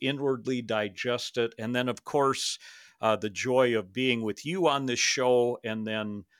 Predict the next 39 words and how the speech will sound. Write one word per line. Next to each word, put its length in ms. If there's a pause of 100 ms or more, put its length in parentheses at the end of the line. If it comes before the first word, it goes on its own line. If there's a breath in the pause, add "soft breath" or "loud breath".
(180 soft breath)
chewing 380
it 120
over 480
with 260
another, 580 (380 soft breath)
uh, 240
brother 520
in 160
Christ 580
or 180
in 180
your 200
home, 520 (340 soft breath)
chewing 340
it 120
over 360
as 140
a 60
family. 480
I 60
think 280
this 220
is 160
what 200
God 300
would 140
have 260
us 160
do 220
with 220
his 220
word, 580 (500 loud breath)
um, 340 (160)
and 220
learn 320
from 340
it. 140 (160)
And 180
also, 520